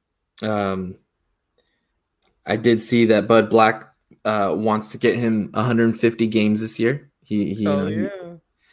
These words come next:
Speaker 1: he mentioned him, uh, as, uh, in the,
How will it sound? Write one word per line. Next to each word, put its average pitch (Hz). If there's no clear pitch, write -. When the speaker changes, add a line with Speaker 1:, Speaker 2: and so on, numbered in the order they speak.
Speaker 1:
he 117
mentioned 120
him, 117
uh, 110
as, 110
uh, 98
in 113
the, -